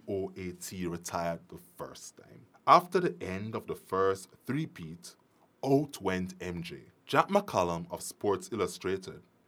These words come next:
penned an article chronicling the Bulls'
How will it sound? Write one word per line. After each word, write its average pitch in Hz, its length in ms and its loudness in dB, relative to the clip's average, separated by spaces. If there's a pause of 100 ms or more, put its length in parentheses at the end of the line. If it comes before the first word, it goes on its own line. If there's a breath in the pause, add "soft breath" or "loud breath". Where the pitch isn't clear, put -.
(140)
penned 143 340 -4
an 120 140 -4 (100)
article - 560 -8 (320 soft breath)
chronicling 92 680 2 (320)
the - 80 -6
Bulls' 403 840 -4